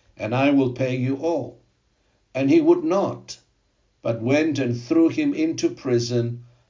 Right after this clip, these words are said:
till he should pay the debt. So when his fellow servants saw what had been done, they were very grieved and came and told their master all that had been done.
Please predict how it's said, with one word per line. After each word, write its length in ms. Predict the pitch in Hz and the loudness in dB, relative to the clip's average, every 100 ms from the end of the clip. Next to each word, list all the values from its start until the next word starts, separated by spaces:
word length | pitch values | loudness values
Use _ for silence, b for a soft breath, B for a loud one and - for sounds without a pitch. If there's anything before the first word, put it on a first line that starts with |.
| b | b
till 200 | - 123 | -8 -2
he 100 | 120 | 0
should 300 | 120 120 92 | 0 -2 -6
pay 240 | - 117 110 | -4 -2 -2
the 120 | 107 | -6
debt. 460 | 98 101 90 - - _ _ _ _ _ _ _ _ - | -8 -10 -12 -18 -20 _ _ _ _ _ _ _ _ -4
So 200 | - 165 | 2 4
when 180 | 196 | 2
his 160 | 208 190 | 2 0
fellow 300 | 196 196 214 | 4 4 4
servants 520 | 127 156 151 160 139 | 0 0 0 0 -2
saw 520 | 135 151 170 180 190 - - _ - | -2 0 2 2 0 -6 -18 _ -6
what 160 | 127 | -2
had 160 | 147 120 | -2 0
been 200 | 139 123 | 0 2
done, 420 | 120 120 - - _ _ _ - | 2 2 -2 -8 _ _ _ -6
they 100 | 131 | -2
were 160 | 135 120 | 0 2
very 300 | 143 156 160 | 2 2 2
grieved 600 | 123 139 131 139 123 - b b b - | 2 0 2 0 -2 -12 b b b -16
and 200 | 107 120 | -12 -4
came 320 | 147 156 147 | 0 2 2
and 120 | 139 | 2
told 300 | - 151 143 | 0 0 0
their 100 | 135 | 0
master 540 | 127 139 123 - 131 131 | 0 -2 -4 -6 -8 -4
all 380 | 143 135 135 135 | 0 2 2 -2
that 180 | 127 127 | -2 -2
had 180 | 127 123 | -2 -2
been 180 | 139 143 | -2 0
done. 420 | 180 160 110 | -2 -2 -6